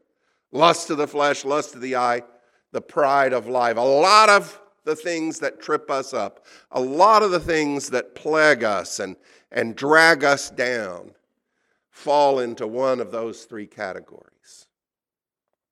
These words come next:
And it's interesting that the three temptations of Jesus that he faces in the wilderness, right after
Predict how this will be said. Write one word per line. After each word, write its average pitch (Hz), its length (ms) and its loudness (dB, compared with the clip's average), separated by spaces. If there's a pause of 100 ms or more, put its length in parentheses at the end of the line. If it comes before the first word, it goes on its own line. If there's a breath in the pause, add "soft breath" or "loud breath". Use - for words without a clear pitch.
(200)
And 190 100 0
it's 185 120 -4
interesting 147 840 -4 (760)
that 131 160 -6
the 151 80 -2
three 165 380 0
temptations 160 880 -4
of 117 140 -8
Jesus 110 640 -8
that 110 140 -8
he 117 100 -12
faces 120 520 -8
in 123 140 -4
the 123 80 -4
wilderness, 123 480 -6
right 135 380 0
after 170 640 -2